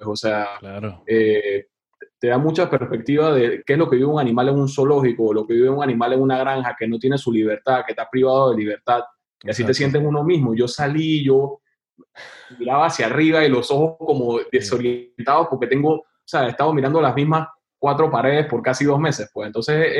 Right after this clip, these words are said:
Speaker 2: Exactamente.
Speaker 1: te da mucha perspectiva y espero que las personas tomen en cuenta eso, brother.
Speaker 2: Y la verdad que sí, ese es un buen punto. Yo no creo que, que mucha gente todavía le, le hacen ese análisis a esa profundidad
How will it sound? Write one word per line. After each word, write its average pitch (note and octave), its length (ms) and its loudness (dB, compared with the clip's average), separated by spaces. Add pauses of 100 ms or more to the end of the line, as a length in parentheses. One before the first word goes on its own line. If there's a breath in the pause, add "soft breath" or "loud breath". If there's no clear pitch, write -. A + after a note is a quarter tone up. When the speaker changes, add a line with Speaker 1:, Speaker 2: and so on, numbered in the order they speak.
Speaker 2:
Exactamente. - 280 -6
Speaker 1:
te C3 60 -6
da C#3+ 120 2
mucha F3+ 280 0
perspectiva D#3 540 0
y C#3 40 4
espero C3+ 280 2
que B2+ 80 0
las A2+ 120 -4
personas C3+ 440 -2 (540)
tomen D3 240 0
en A#2+ 80 0
cuenta D3 320 2
eso, G#2+ 200 -4
brother. G2 260 -10 (400)
Speaker 2:
Y A2 300 0
la G2+ 100 0
verdad G2 240 -2
que G2+ 140 -4
sí, G#2+ 160 -8
ese G#2 220 -4
es A#2 40 -4
un A2+ 80 -6
buen G#2 200 -4
punto. G2+ 360 -6 (380 loud breath)
Yo A2+ 80 2
no A#2 140 2
creo A#2+ 180 4
que, G#2 380 0 (120)
que G#2 140 -2
mucha A2 320 2
gente A2 300 2
todavía G#2 520 2
le, F#2+ 260 0
le - 60 -10 (220)
hacen G2+ 340 -2
ese G#2 160 0
análisis G2+ 380 0
a G2 60 0
esa G2+ 160 -2
profundidad G2 640 -2